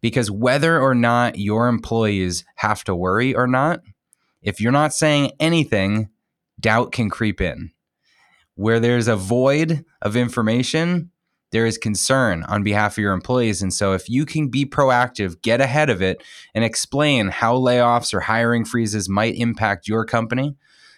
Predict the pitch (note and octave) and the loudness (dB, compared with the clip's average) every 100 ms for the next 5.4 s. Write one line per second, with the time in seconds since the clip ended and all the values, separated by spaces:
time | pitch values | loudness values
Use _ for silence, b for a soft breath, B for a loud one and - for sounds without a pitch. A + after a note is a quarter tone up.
0 | b - A2+ A#2+ B2 A#2+ A2 - B2+ B2 | b -2 2 2 2 0 -2 -2 0 0
1 | F#2+ G#2+ A#2 C3+ C3+ - G2+ G#2 B2 A#2+ | 2 0 0 0 -2 -2 -2 0 -2 -2
2 | B2 A#2+ B2 C3 C3+ - _ _ - A2+ | -2 0 -2 -2 -4 -14 _ _ -2 -2
3 | - G#2+ G2+ A2+ C#3 D3+ - C3 G#2+ G#2+ | 0 0 0 2 0 -2 -6 -6 -4 -2
4 | A2 A2+ A2 - - A#2+ B2 A#2 A#2 A2 | 0 0 -2 -6 -4 -2 -2 -2 -4 -4
5 | A2 A2+ D#3 - | -4 -2 -4 -8